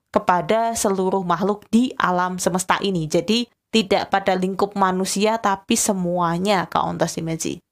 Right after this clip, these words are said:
Dan dengan begini pun kita jadi saling menghormati ya, sesama makhluk, dan tentunya kita nggak akan saling merendahkan, lalu merasa kita nih yang paling sempurna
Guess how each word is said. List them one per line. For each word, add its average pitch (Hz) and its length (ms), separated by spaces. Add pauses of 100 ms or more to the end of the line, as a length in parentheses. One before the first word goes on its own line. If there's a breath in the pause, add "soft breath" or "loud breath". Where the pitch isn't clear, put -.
(140)
Dan 196 200
dengan 190 200
begini 226 320
pun 180 520
kita 190 320
jadi 175 480 (240)
saling 175 400
menghormati 175 760
ya, 196 120 (240)
sesama 196 460
makhluk, 214 640
dan 175 400
tentunya 180 400
kita 190 320
nggak 175 240
akan 180 240
saling 170 240
merendahkan, 175 840
lalu 160 300
merasa 175 420
kita 185 320
nih 294 220
yang 202 160
paling 202 240
sempurna 202 480